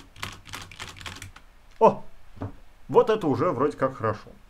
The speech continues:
Так, давайте посмотрим, что у нас говорит, ой, что у нас говорит git status. Он говорит, что у нас есть перевод, git, а, так, только мо, эм,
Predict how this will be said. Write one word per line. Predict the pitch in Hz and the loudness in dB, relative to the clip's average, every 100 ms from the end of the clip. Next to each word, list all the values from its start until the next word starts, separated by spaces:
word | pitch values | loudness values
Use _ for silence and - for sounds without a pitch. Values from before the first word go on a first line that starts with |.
| - - | -16 0
Так, | 123 101 | 2 2
давайте | 143 131 | 0 2
посмотрим, | 127 127 113 107 | 0 2 -2 -2
что | - 113 | -4 -2
у | |
нас | 110 107 | 0 -4
говорит, | 110 110 101 101 123 | -6 -6 -6 -8 -6
ой, | 110 - - - - - - | -6 -8 -20 -20 -20 -20 -20
что | - 131 | 0 2
у | |
нас | 113 | 2
говорит | 110 117 | 0 -2
git | 110 127 | -4 -8
status. | - 262 254 240 - - - - - - - - - - - | -2 2 2 2 -2 -8 -10 -12 -14 -20 -20 -20 -20 -20 4
Он | 156 139 | 6 6
говорит, | 127 143 135 | 4 4 2
что | - 131 | 0 -2
у | |
нас | 127 120 107 104 | 2 2 0 -6
есть | 120 123 113 - - - - - | -2 -2 -4 -12 -20 -20 -20 -14
перевод, | - 127 156 233 233 - - - | -6 -6 0 2 2 0 -14 -8
git, | 117 - - - | -8 -8 -14 -4
а, | 123 120 - | -4 -4 4
так, | 131 107 | 4 4
только | - 139 - | 2 -2 2
мо, | 127 147 139 117 98 - - - - - - - - - - - - - - - - | 2 4 6 4 2 -6 -14 -16 -20 -16 -14 -14 -14 -16 -14 -18 -16 -16 -16 -20 -6
эм, | 120 113 113 | 0 2 2